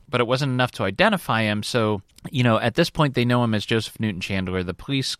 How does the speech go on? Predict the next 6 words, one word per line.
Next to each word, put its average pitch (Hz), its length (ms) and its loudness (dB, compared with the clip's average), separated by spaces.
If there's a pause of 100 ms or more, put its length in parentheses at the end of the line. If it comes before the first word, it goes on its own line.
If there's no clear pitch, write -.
(160)
look 127 300 2
into 120 240 0
his 98 120 0
bank 147 300 0
accounts - 800 -4
and 95 520 -4